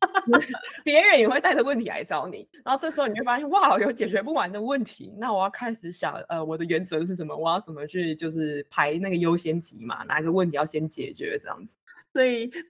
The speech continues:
Speaker 2: product manager 其实是 problem manager。
Speaker 1: <laughs> 我觉得在某些公司是，是啊，<laughs> 就是他是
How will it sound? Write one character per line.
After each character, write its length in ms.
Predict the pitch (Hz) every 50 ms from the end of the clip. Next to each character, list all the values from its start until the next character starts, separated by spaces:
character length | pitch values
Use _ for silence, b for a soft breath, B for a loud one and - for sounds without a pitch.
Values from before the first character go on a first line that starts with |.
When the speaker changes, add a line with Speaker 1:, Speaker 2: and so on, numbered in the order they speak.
| _ _ _ _
Speaker 2:
product 360 | 311 254 247 240 240 233 226
manager 440 | 208 196 202 208 214 208 208 185 175
其 140 | 180 - 180
实 80 | 180
是 160 | 190 208 202
problem 540 | 202 - - 175 180 175 185 180 175 175 175
manager。 480 | 165 156 151 156 156 160 - - 156 -
Speaker 1:
<laughs> 1700 | - 415 381 - - 381 - - 311 - - - - 330 - - 233 - 440 - - 587 - - 494 - - _ - - 622 762 - 339
我 100 | 339 339
觉 120 | 330 -
得 140 | 427 440 440
在 180 | 453 427 381 359
某 180 | 320 285 214 202
些 120 | 226 277
公 240 | 240 277 269 254 277
司 220 | 277 254 262 262 277
是， 260 | - - 285 240 - -
是 200 | - - 277 247
啊， 220 | 196 - - - -
<laughs> 40 | -
就 160 | 240 269 262 247
是 140 | 240 285
他 180 | 269 269 269 254
是 100 | 262 -